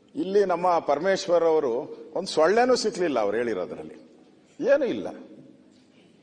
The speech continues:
ಏನೋ ಪಾಪ ಬರ್ಕೊಟ್ಟಿದ್ರು, ಯಥಾವತ್ತಾಗಿ ಓದ್ಬಿಟ್ಟಿದ್ದಾರೆ. ಇಲ್ಲಿ ನನಗನ್ಸುತ್ತೆ, ನನಗೆ ಅನ್ಸೋವಂಥದ್ದು, ಈಶ್ವರ್ ಅವರು ಏನೂ ಇಲ್ಲ,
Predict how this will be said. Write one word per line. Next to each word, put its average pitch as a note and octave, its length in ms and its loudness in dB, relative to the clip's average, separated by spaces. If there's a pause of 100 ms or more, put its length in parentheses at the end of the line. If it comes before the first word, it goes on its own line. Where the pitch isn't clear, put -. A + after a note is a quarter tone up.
ಏನೋ F#3+ 340 0
ಪಾಪ E3 240 -2
ಬರ್ಕೊಟ್ಟಿದ್ರು, C#3+ 720 -2
ಯಥಾವತ್ತಾಗಿ C#3+ 760 -2
ಓದ್ಬಿಟ್ಟಿದ್ದಾರೆ. F#2+ 760 -8 (1000)
ಇಲ್ಲಿ D#3 600 -2 (460)
ನನಗನ್ಸುತ್ತೆ, E3 1200 -4
ನನಗೆ C#3+ 280 -2
ಅನ್ಸೋವಂಥದ್ದು, A2+ 840 -4 (1600)
ಈಶ್ವರ್ D3 220 -2
ಅವರು G#2 520 -4 (1200)
ಏನೂ C#3+ 480 0
ಇಲ್ಲ, C#3+ 200 -2